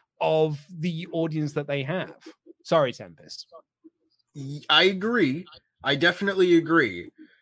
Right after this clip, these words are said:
Speaker 2: But they're still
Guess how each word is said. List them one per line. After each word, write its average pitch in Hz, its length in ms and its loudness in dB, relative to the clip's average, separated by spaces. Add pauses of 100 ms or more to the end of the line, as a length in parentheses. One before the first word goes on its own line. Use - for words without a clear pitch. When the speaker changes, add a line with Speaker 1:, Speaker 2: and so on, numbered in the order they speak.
(640)
Speaker 2:
But 175 340 6 (760)
they're 202 240 2
still 302 720 0